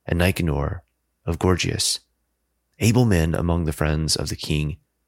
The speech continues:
and sent with them forty thousand infantry and seven thousand cavalry to go into the land of Judah and destroy it,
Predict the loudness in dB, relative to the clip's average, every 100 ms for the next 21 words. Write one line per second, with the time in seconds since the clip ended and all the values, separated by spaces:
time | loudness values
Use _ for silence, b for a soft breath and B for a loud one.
0 | _ _ B B -4 0 2 2 0 0
1 | 0 0 -2 0 2 2 2 2 2 0
2 | 0 -2 -2 -2 -2 0 -2 B B -4
3 | -2 2 2 2 2 2 2 0 -2 -4
4 | -2 -2 0 -2 -6 b -4 2 4 4
5 | 2 2 2 2 0 -2 0 2 0 -2
6 | -4 -2 -2 -2 -2 -2 -4 -8